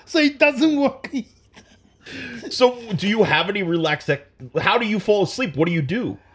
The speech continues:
Speaker 1: I mean, usually I'm, I'm, I'm okay, you know, five, ten minutes, but I can sleep.
Speaker 2: Yeah.
Speaker 1: I mean, and of course, you know, some nights, uh, you know,
Speaker 2: Harder than
Speaker 1: harder,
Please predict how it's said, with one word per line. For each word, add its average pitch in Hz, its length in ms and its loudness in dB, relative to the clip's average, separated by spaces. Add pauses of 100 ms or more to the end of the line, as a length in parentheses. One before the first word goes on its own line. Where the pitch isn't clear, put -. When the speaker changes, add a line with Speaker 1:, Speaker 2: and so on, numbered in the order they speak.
(640)
Speaker 1:
I 294 140 2
mean, 285 200 2
usually 330 600 4
I'm, 233 240 -2
I'm, 226 200 -2
I'm 214 200 -4
okay, 190 480 -2
you 233 160 -2
know, 214 140 -2
five, 233 360 -2
ten 196 240 -4
minutes, 202 360 -4
but 185 240 -2
I 185 80 -4
can 185 220 -6
sleep. 175 440 -10
Speaker 2:
Yeah. 107 440 -2 (300)
Speaker 1:
I 226 40 -6
mean, 233 280 -4
and 240 160 -10
of 185 200 -8
course, 202 340 -2
you 220 180 -2
know, 196 360 -6 (280)
some 214 340 0
nights, 196 340 -2
uh, 180 440 -2
you 226 180 -6
know, 180 200 -8
Speaker 2:
Harder 185 320 0
than 92 140 -6
Speaker 1:
harder, 165 280 -2